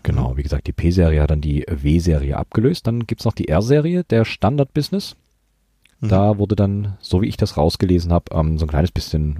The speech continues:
Speaker 1: am Material gespart, würde ich mal sagen. Da gab's dann Plastikgehäuse statt der Gummierung. Ähm, die Gummierung, da würde ich, glaub ich, gern noch mal kurz drauf eingehen. Ähm, klingt ja erstmal so, als wäre dieses ganze ThinkPad irgendwie aus Gummi.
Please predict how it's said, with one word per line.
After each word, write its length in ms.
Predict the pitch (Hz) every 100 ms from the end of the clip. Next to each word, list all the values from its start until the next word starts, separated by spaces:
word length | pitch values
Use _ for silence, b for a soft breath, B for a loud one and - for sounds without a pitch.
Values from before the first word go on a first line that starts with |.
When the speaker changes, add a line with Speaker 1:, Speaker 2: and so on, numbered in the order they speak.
| -
Speaker 1:
am 80 | -
Material 640 | 80 - 78 76 60 60 92
gespart, 500 | 113 - 80 107 -
würde 80 |
ich 140 | 113 -
mal 100 | 110
sagen. 280 | 110 131 170 B B -
Da 80 | -
gab's 160 | 85
dann 100 | 85
Plastikgehäuse 680 | 73 73 - - 76 69 76
statt 220 | - 73
der 80 | 82
Gummierung. 560 | - 76 80 104 147 B B B 95
Ähm, 220 | 98 110 B B B -
die 60 | 139
Gummierung, 440 | 139 165 220 78
da 100 | 113
würde 100 | 123
ich, 60 | -
glaub 140 | 80
ich, 100 | 78 -
gern 140 | 82
noch 80 | 82
mal 140 | 85
kurz 180 | 85 -
drauf 220 | - 87
eingehen. 360 | - 101 87 98 95
Ähm, 400 | 90 95 95 98 - - - -
klingt 200 | - 139
ja 60 | 135
erstmal 240 | 127 123
so, 100 | 110
als 140 | 113 -
wäre 60 |
dieses 240 | 107 101 -
ganze 220 | 95 98
ThinkPad 340 | - 107 101
irgendwie 200 | 101 90
aus 160 | 87 -
Gummi. 280 | 110 101